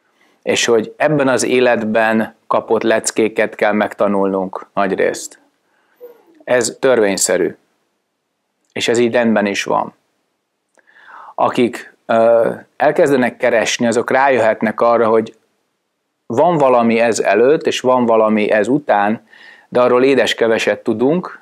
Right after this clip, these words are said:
és amit tudunk, az sem ez a normális, idézőjelben normális, ö,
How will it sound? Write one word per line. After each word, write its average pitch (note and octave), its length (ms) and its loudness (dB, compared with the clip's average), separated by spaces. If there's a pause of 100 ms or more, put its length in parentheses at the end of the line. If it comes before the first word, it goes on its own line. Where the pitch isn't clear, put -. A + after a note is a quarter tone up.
és - 220 -8
amit A#2+ 240 -2
tudunk, B2 600 0 (380)
az B2 140 -2
sem A2+ 540 0
ez G#2+ 160 -6
a A2+ 60 0
normális, A2 960 0 (220)
idézőjelben G2 600 0
normális, F#2+ 680 -4 (420)
ö, A2 240 2